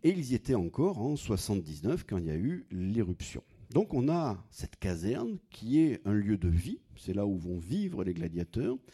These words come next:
et c'est un lieu d'entraînement, c'est pour ça qu'on a choisi justement, parce qu'il y a cette cour, cette vaste cour au milieu. Alors on peut l'imaginer, ce,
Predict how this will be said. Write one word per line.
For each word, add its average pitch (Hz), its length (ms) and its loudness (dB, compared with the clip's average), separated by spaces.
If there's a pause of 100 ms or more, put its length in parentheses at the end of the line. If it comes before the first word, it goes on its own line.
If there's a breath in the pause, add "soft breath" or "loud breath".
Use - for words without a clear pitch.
(320 loud breath)
et 185 100 6
c'est - 240 0
un 101 60 4
lieu 98 240 2
d'entraînement, 120 760 0
c'est - 120 -12
pour 80 160 -8
ça 101 100 -4
qu'on 85 160 -6
a 85 80 -6
choisi 87 380 -8
justement, 123 340 -4
parce 113 200 -8
qu'il - 160 -8
y - 20 -2
a 151 80 -4
cette - 300 -2
cour, - 400 -4
cette - 180 -10
vaste 101 320 -6
cour 190 300 -8
au 262 40 -2
milieu. - 300 -6 (640 loud breath)
Alors 151 160 4
on 208 60 2
peut 190 140 4
l'imaginer, 147 600 0
ce, - 100 -14